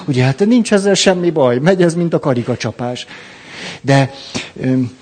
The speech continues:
van az úgy, hogy e-, ezek a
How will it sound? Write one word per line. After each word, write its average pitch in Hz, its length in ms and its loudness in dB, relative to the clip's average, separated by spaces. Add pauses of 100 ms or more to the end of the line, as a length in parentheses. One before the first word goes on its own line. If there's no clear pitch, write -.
(320)
van 151 240 2
az 120 160 2
úgy, 120 400 0 (760)
hogy 123 280 0 (160)
e-, 156 160 -8
ezek 127 340 0
a - 60 -6